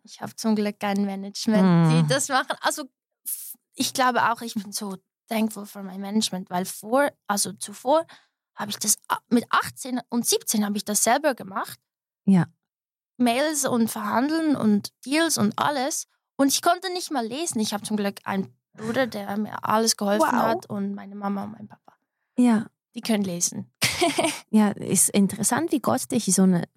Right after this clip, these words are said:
Speaker 2: Position gebracht hat, dass du den Fokus nur auf Content Creation setzen solltest
Speaker 1: Mhm.
Speaker 2: und nicht auf Pi-, Papyrologie
Speaker 1: Mhm.
Speaker 2: und all das
Speaker 1: Oh.
Speaker 2: andere, ne? Weil so bist du free and creative.
Speaker 1: Ja.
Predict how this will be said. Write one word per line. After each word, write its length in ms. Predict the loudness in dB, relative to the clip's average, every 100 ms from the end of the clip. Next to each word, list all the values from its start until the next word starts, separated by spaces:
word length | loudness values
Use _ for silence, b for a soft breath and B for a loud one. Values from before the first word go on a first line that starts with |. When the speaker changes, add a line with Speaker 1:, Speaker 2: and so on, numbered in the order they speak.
| _
Speaker 2:
Position 540 | 4 4 4 4 4
gebracht 420 | 0 -2 -2 -2 -4
hat, 120 | 0
dass 140 | -2
du 100 | 0
den 180 | 0 0
Fokus 420 | 0 -2 0 2
nur 220 | 4 4 0
auf 120 | -2
Content 440 | 0 0 2 0
Creation 500 | 2 2 2 4 2
setzen 340 | 4 2 2 4
solltest 400 | 4 4 0 2
Speaker 1:
Mhm. 60 |
Speaker 2:
und 140 | 4 6
nicht 260 | 4 0
auf 120 | -4 -2
Pi-, 180 | -4 -4 _
Papyrologie 920 | -2 -2 -4 0 2 2 2 2 2
Speaker 1:
Mhm. 360 | 0 -2 -4 -4 0
Speaker 2:
und 140 | 2
all 200 | 2 2
das 160 | 2 2
Speaker 1:
Oh. 40 |
Speaker 2:
andere, 480 | 0 4 4 4 4
ne? 260 | 4 4 0 0
Weil 160 | 0 2
so 100 | 0
bist 240 | 0 0
du 40 | -2
free 300 | 0 4 4
and 100 | 4
creative. 560 | 4 4 4 0 -4 -12
Speaker 1:
Ja. 320 | -12 -10 -10